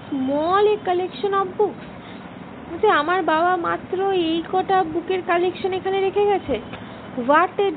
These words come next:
delightful library you have at Pemberley, Mister Darcy।"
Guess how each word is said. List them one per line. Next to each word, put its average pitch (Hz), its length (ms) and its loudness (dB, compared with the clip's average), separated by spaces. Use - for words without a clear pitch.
delightful 302 640 2
library 254 540 2
you 269 100 -2
have 320 280 0
at 302 160 2
Pemberley, 302 680 4
Mister 269 440 -2
Darcy।" 254 540 0